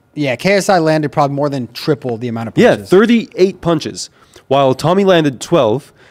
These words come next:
Speaker 2: I saw, I was like, but the thing is, I had no bias. I'm like, "This dude's a professional boxer. Shouldn't he, technically he should win." Because I would think you'd, he'd have more skill, but no. Clearly, very clearly, you could see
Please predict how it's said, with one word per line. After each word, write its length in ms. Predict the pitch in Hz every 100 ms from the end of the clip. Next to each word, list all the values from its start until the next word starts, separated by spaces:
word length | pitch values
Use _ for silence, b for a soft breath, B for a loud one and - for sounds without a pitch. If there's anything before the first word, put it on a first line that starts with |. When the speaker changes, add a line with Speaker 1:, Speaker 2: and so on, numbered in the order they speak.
| b b
Speaker 2:
I 140 | 185
saw, 380 | 220 - 214 226
I 160 | 156
was 180 | 208 220
like, 200 | 202 - b b b
but 80 | 165
the 60 |
thing 160 | 156 233
is, 100 | 196 -
I 80 |
had 260 | 180 190 202
no 460 | 160 175 180 143 - _
bias. 400 | 104 135 143 104
I'm 100 | 135
like, 200 | 139 139
"This 160 | 139 175
dude's 240 | - 226
a 100 | 160 127 - _ _ -
professional 380 | 143 160 143
boxer. 380 | 143 151 190 123
Shouldn't 260 | 113 165 127
he, 240 | 139 139 - _ _ _ -
technically 360 | 202 233 165
he 120 | 139
should 160 | 160 139
win." 260 | 185 160 - b b b b b b
Because 160 | 147 143
I 80 | 151
would 100 | 160
think 240 | 214 240
you'd, 140 | 175
he'd 140 | 127 135
have 180 | 127 120
more 140 | 120
skill, 340 | - 190 131
but 260 | 113 123 139
no. 360 | 165 196 110 - b b
Clearly, 520 | - 175 226 175 107
very 460 | 104 117 196 262 254
clearly, 600 | - 254 226 165 143 143 b b b
you 120 | 131
could 160 | 156 202
see 360 | - 165 123